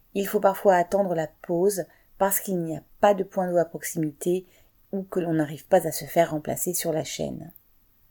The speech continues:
Pour les jeunes, qu'ils soient embauchés ou non, l'usine est une école de l'exploitation. Mais dans un passé pas si lointain, pendant la grève de mille neuf cent quatre-vingt-neuf, c'était l'école de la lutte.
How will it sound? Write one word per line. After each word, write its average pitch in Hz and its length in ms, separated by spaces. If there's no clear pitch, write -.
Pour 170 160
les 165 140
jeunes, 208 340
qu'ils 185 160
soient - 200
embauchés 156 440
ou 170 80
non, 190 280
l'usine 190 360
est 180 180
une 170 200
école 180 360
de 151 80
l'exploitation. 147 720
Mais 175 140
dans 156 180
un 151 60
passé 151 280
pas 151 200
si - 140
lointain, 156 520
pendant 156 220
la 143 100
grève 151 260
de 151 100
mille 156 160
neuf 151 100
cent 156 100
quatre-vingt-neuf, 151 720
c'était 180 380
l'école 196 340
de 185 80
la 175 120
lutte. 135 500